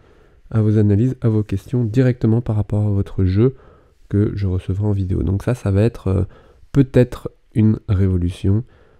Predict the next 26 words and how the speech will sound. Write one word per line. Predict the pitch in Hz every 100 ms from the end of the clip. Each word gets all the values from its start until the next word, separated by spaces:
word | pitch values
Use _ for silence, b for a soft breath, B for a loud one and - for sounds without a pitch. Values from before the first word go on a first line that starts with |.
| b -
euh, | 90 80
je | 87
le | 87
pense, | - 104 127
parce | - 98
que, | - 92
euh, | 87 85 - - - -
parce | - -
que | - 87
j'ai | 87
l'habitude | 87 90 104 104
de | 101
le | 92
faire | - 95 95
en | 92
privé, | 87 - 95 92 110 - b b b b b b -
et | 90
c'est | -
génial. | 90 92 90 87
Par | 85 -
contre | 95 95
là, | 101
si | 101 95
on | 92
ouvre, | 110 127 107 98
euh, | 95 90